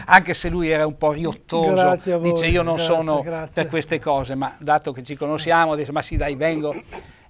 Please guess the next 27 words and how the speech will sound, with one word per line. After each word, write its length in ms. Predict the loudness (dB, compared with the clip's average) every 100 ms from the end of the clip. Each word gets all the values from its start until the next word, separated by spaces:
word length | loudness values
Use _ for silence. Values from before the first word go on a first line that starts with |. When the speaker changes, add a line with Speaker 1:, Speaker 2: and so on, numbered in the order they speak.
| -2
Speaker 1:
e 140 | -2
quindi 320 | 0 -2 -2
lo 140 | 2 2
ringrazio 720 | 2 2 2 2 0 -4 -4
veramente 540 | -4 -2 -2 -2 -8 -12
di 120 | -16
cuore. 340 | -18 -18 -10 0
Allora, 300 | 2 2 -4
però, 280 | 0 0 -2
prima 460 | -4 -4 -2 -4 -6 _ _ -20 -20 _
di 220 | -10 -6
parlare 480 | 2 4 6 6 4
del 180 | -4 0
papà, 480 | 2 2 -2 -6 -12 _
eh, 140 | -20 -20 -20 _ -20
di 160 | -20
Giuseppe, 640 | -14 -10 -10 -10 -10 -10 -10 -20 _ -20 -18
Mauro, 360 | -12 -10 -10
parliamo 440 | -10 -8 -4 -4 -4
di 140 | -8
te, 240 | 2 4 4
insomma, 340 | 2 2 -2
dai, 240 | -6 -6 -8
eh, 280 | -14 -14 -16 -20 -20 -20
eh, 360 | -20 -20 -20 -20 -20 _
questa 300 | -10 -6 -6
tua, 240 | -4 -4